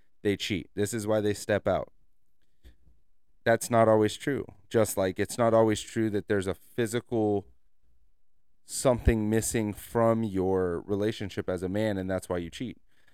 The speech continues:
Like, those are just assumptions, and those are just generalizations, and it doesn't work for everybody. But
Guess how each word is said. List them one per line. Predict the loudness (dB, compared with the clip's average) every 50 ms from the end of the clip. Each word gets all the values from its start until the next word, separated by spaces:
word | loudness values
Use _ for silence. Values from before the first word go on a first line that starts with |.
| -20 -20 -4 -2
Like, | 0 0 4
those | 6 4 6 6 4
are | 2
just | 4 4 4 4 4 2 0
assumptions, | -2 -2 -2 0 0 0 0 0 -2 -4 -4 -4 -4
and | -4 -2 0
those | 0 0 0 0
are | -2
just | -2 -2 -4 -4 -2
generalizations, | -2 -2 0 0 0 0 0 0 0 0 0 -2 -4 -4 -4 -6 -8 -8 -6 -6
and | -6 -6 -6
it | -6 -2
doesn't | -2 -2 0 0 -2 -2
work | 0 -2 -2 -2
for | -4 -8 -8 -8
everybody. | -8 -12 -12 -12 -12 -14 -14 -14 -20 -20 -20 -20 -20 -20 -20 -20 -20 -20 -20 -20 -20 -20 -20 -20 -20 -20 -20 -20 -20 _ -20 -18 0
But | 4 6 6 6 4 2